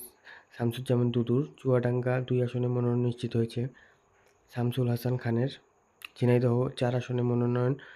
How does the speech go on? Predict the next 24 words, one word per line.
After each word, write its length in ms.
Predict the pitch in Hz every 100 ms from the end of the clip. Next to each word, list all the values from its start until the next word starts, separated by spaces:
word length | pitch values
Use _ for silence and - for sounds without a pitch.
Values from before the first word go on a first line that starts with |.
| - _
নিশ্চিত 280 | 131 - 143 -
করা 180 | 135 123
হয়েছে 360 | 120 120 113 127 156 _ _
সাইফুল 340 | - 120 117 123
ইসলাম 300 | 117 - 123 135
ফিরোজের। 440 | 120 117 117 131 - - - _
তাদের 240 | 117 117 127
মধ্যে 300 | 127 120 113 120
অন্তত 320 | 120 120 -
একজন 380 | 123 123 120 123 139
ভালো 260 | 120 120 131 147 - _ _ _
ইঙ্গিত 340 | 139 120 117 123
পাওয়ার 220 | - 117 117
কথা 260 | 113 - 104 - -
নিশ্চিত 320 | 120 - 117
করেছে 300 | - 117 113 160 - - _ _ _
দক্ষিণবঙ্গের, 680 | 131 120 127 123 117 113 110
অর্থাৎ 340 | 117 - 143 170 - _ _ _ _ -
বরিশাল 360 | 120 120 123 131
ও 40 | 135
খুলনা 380 | - 117 120 170 - - - _
বিভাগের 480 | 120 113 107 110 139 - _ - -
অধিকাংশ 400 | 120 127 123 123
আসনে 360 | 120 117 113